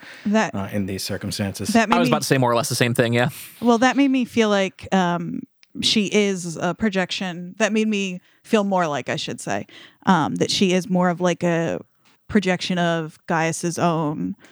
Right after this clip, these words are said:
Speaker 1: um, psyche, because it felt to me like he had maybe, like, half an idea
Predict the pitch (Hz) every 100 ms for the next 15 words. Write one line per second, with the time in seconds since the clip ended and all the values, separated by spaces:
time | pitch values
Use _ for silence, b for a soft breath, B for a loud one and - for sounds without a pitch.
0 | b b - 175 156 170 156 - 190 185
1 | - 311 339 339 B B B - 202 202
2 | 180 - 214 202 - 208 - 226 196 190
3 | - 220 202 190 185 - 214 208 196 185
4 | - 185 165 202 202 208 220 247